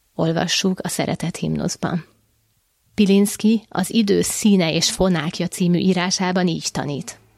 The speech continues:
„Az evangéliumi tanítás, mely szerint elég a mai nap gondjával törődnünk, más perspektívát jelent, mint a realitás súlya elől a pillanatba menekülő ember önkiszolgáltatását.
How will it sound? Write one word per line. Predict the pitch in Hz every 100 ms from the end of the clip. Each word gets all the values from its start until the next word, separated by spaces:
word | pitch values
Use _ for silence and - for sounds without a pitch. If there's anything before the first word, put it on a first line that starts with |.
| _ _ _ _
„Az | - 175 -
evangéliumi | 233 226 202 185 180 180 175 175 160
tanítás, | 170 180 180 196 196 220 -
mely | 196 185
szerint | - 185 180 -
elég | 226 214 170
a | 165
mai | 180 170 165
nap | 165 151 175
gondjával | 170 165 160 156 160 165
törődnünk, | - 170 165 165 175 190 220 - _ _ _
más | 262 233 -
perspektívát | - 165 - 170 - 175 165 165 -
jelent, | 170 165 180 190 - _ _ -
mint | 190 190
a | 175
realitás | 208 180 175 180 165 165
súlya | - 190 185
elől | 175 180 185 190
a | -
pillanatba | - 208 185 170 165 -
menekülő | 170 170 165 - 175 165
ember | 175 170 170 170 180
önkiszolgáltatását. | - 160 165 - - - - - 175 - - 180 - - 185